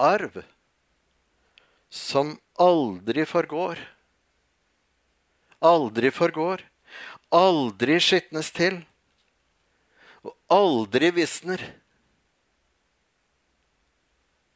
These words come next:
Hørte du? Aldri. Kom og prøv å viske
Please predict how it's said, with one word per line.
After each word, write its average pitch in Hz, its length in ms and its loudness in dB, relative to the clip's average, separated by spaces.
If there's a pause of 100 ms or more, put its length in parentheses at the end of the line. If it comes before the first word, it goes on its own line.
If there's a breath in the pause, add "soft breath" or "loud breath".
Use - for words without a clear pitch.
(140)
Hørte 117 240 -6
du? 139 60 -10 (100)
Aldri. 127 460 -4 (3000)
Kom 151 300 2
og 143 80 -4
prøv 151 240 4
å - 20 2
viske 143 400 -4